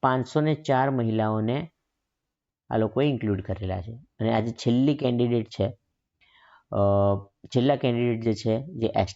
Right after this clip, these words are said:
ટીના છે, જેમનો મેરિટ જે છે ને એ છે સત્યાવીસ પોઇન્ટ આઠસો ને ચૌદ.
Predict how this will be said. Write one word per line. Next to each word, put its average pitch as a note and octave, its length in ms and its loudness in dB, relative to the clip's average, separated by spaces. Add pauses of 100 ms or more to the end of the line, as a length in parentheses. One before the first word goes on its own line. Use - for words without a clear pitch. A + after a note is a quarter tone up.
ટીના B2 260 2
છે, - 300 -6 (380)
જેમનો A2+ 340 2
મેરિટ A2 540 2
જે A#2 120 2
છે B2 140 -2
ને B2+ 260 -4 (180)
એ A#2 80 2
છે C3+ 140 -2
સત્યાવીસ B2 760 0 (100)
પોઇન્ટ B2+ 320 -2
આઠસો G#2+ 400 -2
ને B2 120 0
ચૌદ. G2 280 -2